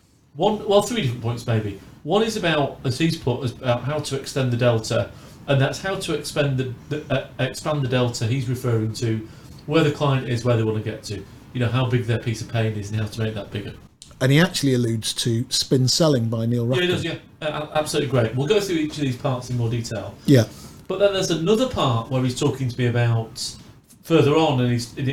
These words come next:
Speaker 1: he's talking about, um, "You do it this way at the minute, you know, Mister Client. If you did it this way, it'd be better." But then I think there's a part of this, this chapter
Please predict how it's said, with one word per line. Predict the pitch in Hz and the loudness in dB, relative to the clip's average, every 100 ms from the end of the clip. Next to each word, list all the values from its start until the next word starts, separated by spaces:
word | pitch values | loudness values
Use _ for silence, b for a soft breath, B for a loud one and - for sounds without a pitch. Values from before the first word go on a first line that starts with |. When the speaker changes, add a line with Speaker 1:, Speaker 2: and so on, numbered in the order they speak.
| - | -2
Speaker 1:
he's | 139 123 - | -2 -2 0
talking | 147 139 127 | -2 0 -2
about, | 117 113 113 - b b b b - | 0 0 -2 -6 b b b b 0
um, | 127 117 117 - - - 170 | 2 2 -2 -12 -20 -18 -6
"You | 143 | -2
do | 147 135 | 0 0
it | |
this | - - | 0 0
way | 180 139 | 2 2
at | |
the | 131 123 | 0 0
minute, | 120 - - - - - | -2 -6 -18 -20 -12 -2
you | 131 | 2
know, | 113 | 2
Mister | 110 - - | 0 -4 -2
Client. | 147 135 131 - B B _ | 2 2 2 -4 B B _
If | 143 123 | -2 0
you | 110 | 2
did | 117 117 | 0 0
it | - | 0
this | 170 - | 0 0
way, | 151 131 113 | 2 2 2
it'd | 113 | 0
be | 110 | 0
better." | 120 - - 107 - B B - | 0 0 -2 -2 -4 B B 2
But | 147 | 4
then | 147 | 4
I | |
think | 147 - | 2 -2
there's | 135 160 - | -2 -2 0
a | - | 4
part | 202 226 147 | 4 4 2
of | 156 | 0
this, | 170 - - | -2 -2 -4
this | 135 | -4
chapter | - 196 - - 110 101 | -2 -6 -6 -2 0 -2